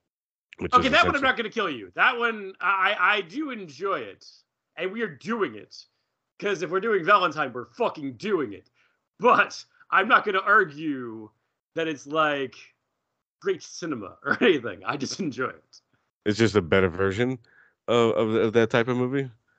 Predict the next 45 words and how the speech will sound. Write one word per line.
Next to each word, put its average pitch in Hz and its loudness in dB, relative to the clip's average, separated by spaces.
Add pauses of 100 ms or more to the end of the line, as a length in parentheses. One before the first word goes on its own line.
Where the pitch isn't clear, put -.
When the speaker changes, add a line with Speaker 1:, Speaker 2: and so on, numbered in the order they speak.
(400)
Speaker 1:
I, 190 8
Speaker 2:
I - 10
mean, 190 6
Speaker 1:
I 311 8
think 311 8
Speaker 2:
they're 302 4
Speaker 1:
it's 208 -2
Speaker 2:
both, 254 2
I 247 6
like 294 2
them 233 0
both 180 -6
for 165 -8
what 170 -6
they 135 -2
are. 131 0
I 131 -2
mean, 156 -4
'cause, 196 0
like, 214 -2
it's, 208 2
I - -10
mean, 226 -2
okay, 127 -2 (520)
the 175 -4
whole 370 2
thing, 226 4 (640)
I 240 6
mean, 285 2
'cause 269 0
if 247 -4
we're 247 0
really 285 -2
breaking 170 0
it 147 -4
down, 123 2
like, 156 -6
as 208 2
we 180 -4
said, 202 -4
it's 131 -8
very, 175 2
like, 151 -2
eighties 156 -6
style. 117 -2